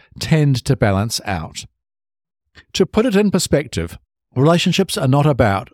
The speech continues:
fifty-fifty, but about one hundred one hundred. Both partners give their all, considering their circumstances and capabilities.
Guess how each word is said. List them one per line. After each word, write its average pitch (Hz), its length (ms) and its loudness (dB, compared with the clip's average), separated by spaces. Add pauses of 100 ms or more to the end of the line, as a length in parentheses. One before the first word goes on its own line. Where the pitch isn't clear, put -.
fifty-fifty, 101 760 -4 (480)
but 139 120 2
about 113 420 0 (120)
one 120 240 0
hundred 147 500 2
one 104 180 2
hundred. 95 500 -2 (760)
Both 170 280 2
partners 165 500 0
give 151 200 2
their 127 140 2
all, 95 440 0 (380)
considering 185 580 2
their 120 260 2
circumstances 127 920 0 (100)
and 98 260 0
capabilities. 98 880 -2